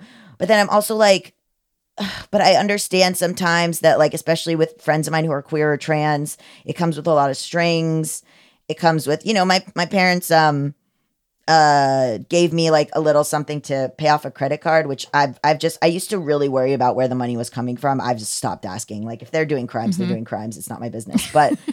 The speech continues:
Speaker 2: <laughs> Not your problem.
Speaker 1: it's not my, it's not my problem, but, um, or whatever they're up to. I don't know. I, I
Speaker 2: Mm-hmm.
Speaker 1: used to really worry about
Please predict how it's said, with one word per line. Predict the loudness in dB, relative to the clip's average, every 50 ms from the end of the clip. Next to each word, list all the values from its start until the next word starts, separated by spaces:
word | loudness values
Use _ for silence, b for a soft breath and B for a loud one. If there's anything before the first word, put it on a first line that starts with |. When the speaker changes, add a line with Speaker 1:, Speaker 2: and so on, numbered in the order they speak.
| -14 -14
Speaker 2:
<laughs> | -20 -18 -18 -14 -8 -4
Not | -4 -2
your | -2 -4
problem. | -4 -6 -6 -4
Speaker 1:
it's | -2 0
not | 2 2
my, | 2 2 2 0 0 -2
it's | 0 0
not | 2 2
my | 2 2
problem, | 0 -2 -4 -4 -8 -6 2 6
but, | 6 6 6 6 -2 _ b b b b b _ 4
um, | 6 6 8 6 4 4 0 -4 _
or | 4 4 6
whatever | 8 8 6 6 6 6
they're | 4 4 4
up | 2 -2
to. | -4 -4 0 2
I | 2 2
don't | 2 2
know. | 0 -2 -4 -6 -8 -12 -6 0 2
I, | 2
I | 2 2 4 4 4 4
Speaker 2:
Mm-hmm. | 4
Speaker 1:
used | 2 0 -2
to | -2 2
really | 4 6 6 6
worry | 6 6 4 4 4 4
about | 2 2 0 0 -2